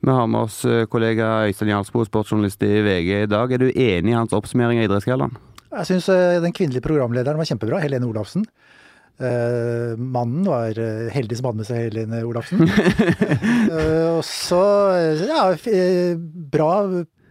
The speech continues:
Speaker 2: premieutdeling, altså riktig prisvinnere, så vidt jeg kan bedømme. Før har det vært mye sånn hummer og kanari, og kanskje for mange priser, og det var ikke så mange priser lenger nå.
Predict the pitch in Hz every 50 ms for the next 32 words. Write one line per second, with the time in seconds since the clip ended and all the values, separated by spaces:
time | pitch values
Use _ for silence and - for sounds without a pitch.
0 | - 147 - 156 156 139 127 135 139 135 - 147 135 160 202 196 175 156 165 156
1 | 156 156 151 139 127 180 160 156 170 156 - - - 127 127 - 139 120 107 -
2 | - - - - - 139 135 123 123 143 147 139 156 139 127 - _ _ _ _
3 | - - 135 123 117 - - 123 120 120 120 120 120 127 127 135 170 _ - -
4 | - _ _ _ - 139 139 160 151 139 131 135 123 - 131 117 - 123 120 113
5 | 123 117 110 113 110 - 131 123 113 110 113 120 113 104 - - 127 110 - 117
6 | 107 - - 120 110 107 110 - 123 120 110 - 175 202 165 123 - - 143 123
7 | 120 - 127 107 - - 101 101 139 185 185